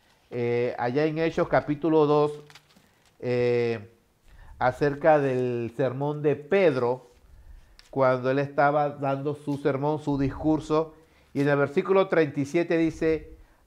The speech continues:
"Al oír esto, se compungieron de corazón y dijeron a Pedro y a los otros apóstoles: 'Hermanos, ¿qué haremos? ¿Qué haremos?'".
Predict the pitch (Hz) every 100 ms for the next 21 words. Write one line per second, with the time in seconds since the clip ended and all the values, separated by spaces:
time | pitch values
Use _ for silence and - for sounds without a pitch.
0 | - 131 131 131 - 131 135 185 185 180
1 | - - 165 160 151 143 - 170 156 139
2 | - 139 151 185 208 202 196 196 196 196
3 | 196 143 131 127 - 139 127 127 147 156
4 | 160 156 - _ _ - 117 - 170 165
5 | 165 165 156 - 123 117 113 135 139 139
6 | 127 - 127 104 113 104 104 - _ _
7 | _ _ 131 120 120 123 104 98 - _
8 | _ _ _ _ 160 151 151 - - -
9 | 113 107 101 85 98 - - _ _ _
10 | _ _ _ _ _ _ _ _ _ _
11 | _ _ _ _ - 151 147 135 123 101
12 | 92 - -